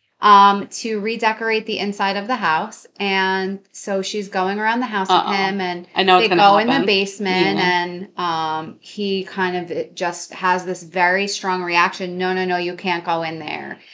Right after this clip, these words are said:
Speaker 1: And she said she thought that was very strange because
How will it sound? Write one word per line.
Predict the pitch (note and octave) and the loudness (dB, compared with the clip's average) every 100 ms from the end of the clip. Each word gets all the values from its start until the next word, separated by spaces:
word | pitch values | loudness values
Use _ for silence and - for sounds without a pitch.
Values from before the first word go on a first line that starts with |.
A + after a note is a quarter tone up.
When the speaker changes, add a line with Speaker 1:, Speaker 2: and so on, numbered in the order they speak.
| - | -12
Speaker 1:
And | - G3+ | -6 -4
she | G#3 G#3+ | -4 -6
said | A3 G#3 | -6 -8
she | A#3 | -8
thought | A3+ G3+ | -6 -4
that | G3+ | -4
was | F3+ F#3+ | -6 -6
very | F3+ F#3 | -4 -4
strange | F#3 - C4+ B3+ | -4 -4 -4 -4
because | F#3+ G3 F#3 - | -6 -10 -10 -12